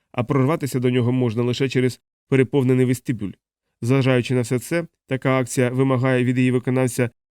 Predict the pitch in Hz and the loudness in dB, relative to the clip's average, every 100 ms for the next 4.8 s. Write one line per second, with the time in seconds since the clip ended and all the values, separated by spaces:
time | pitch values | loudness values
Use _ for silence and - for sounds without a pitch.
0 | _ 127 113 131 - 123 123 139 143 101 | _ 0 2 0 2 2 2 2 0 -4
1 | 98 - 95 - _ _ _ _ 143 214 | -10 -12 -14 -16 _ _ _ _ -4 0
2 | 214 127 - 117 110 - 92 - _ 147 | 0 0 -2 -4 -4 -8 -14 -16 _ -8
3 | 196 - 143 156 151 135 135 117 110 117 | -6 -6 -4 -2 -2 -2 -2 -2 -2 -2
4 | 120 120 117 - 104 90 - - | -2 -4 -6 -8 -8 -10 -14 -20